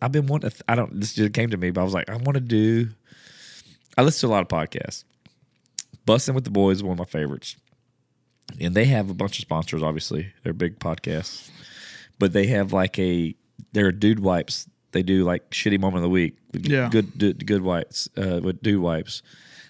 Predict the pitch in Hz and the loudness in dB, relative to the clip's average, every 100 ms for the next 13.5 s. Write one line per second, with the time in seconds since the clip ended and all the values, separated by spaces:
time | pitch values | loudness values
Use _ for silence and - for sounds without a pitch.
0 | - 92 113 95 95 87 - 127 113 - | -2 0 2 2 2 0 0 0 2 0
1 | 98 - 127 110 98 92 - - 123 - | -2 2 4 4 4 2 -4 0 0 0
2 | 85 98 92 80 - - 175 - 92 90 | -2 -2 0 -4 -8 -20 -20 -4 -2 -2
3 | - _ - - - 107 104 - 110 110 | -8 _ -18 -18 -4 -4 -2 -2 0 0
4 | 127 180 - - 147 135 - 160 143 131 | 0 -2 -4 0 2 2 4 4 4 2
5 | 127 _ _ 123 113 113 123 135 135 120 | -2 _ _ -4 -2 -2 0 2 2 0
6 | 117 - - 143 147 143 135 131 - 123 | -2 -2 0 0 2 0 0 -4 -2 -2
7 | 123 107 110 120 113 110 98 107 131 - | 0 0 2 4 4 2 2 2 2 -2
8 | - _ _ - - - - - 110 - | -12 _ _ -20 -20 -20 -20 -2 0 2
9 | 110 107 104 113 123 113 127 127 131 120 | 0 2 2 0 0 0 0 0 0 -2
10 | 117 120 110 123 139 - _ _ - - | -4 -2 2 2 2 -2 _ _ -20 -20
11 | - _ _ - 98 98 101 98 98 95 | -20 _ _ -2 0 2 2 2 2 0
12 | 92 - _ 92 - 113 101 - 107 104 | -4 -12 _ -8 -2 -2 -2 -4 -2 -2
13 | 101 98 95 87 | 0 0 2 0